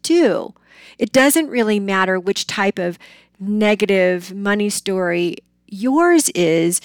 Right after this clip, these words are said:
If it leaves you feeling financially fearful and disempowered,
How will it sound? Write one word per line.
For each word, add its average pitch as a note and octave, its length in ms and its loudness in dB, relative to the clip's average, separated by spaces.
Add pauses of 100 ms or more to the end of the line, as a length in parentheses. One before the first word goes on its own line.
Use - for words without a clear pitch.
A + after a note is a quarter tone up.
(480)
If - 160 0
it G#3+ 260 -2
leaves D#4 480 4
you C#4 380 4
feeling A3+ 580 0
financially F#3 880 -2
fearful C#4 960 2
and G#3 180 0
disempowered, B3 1200 0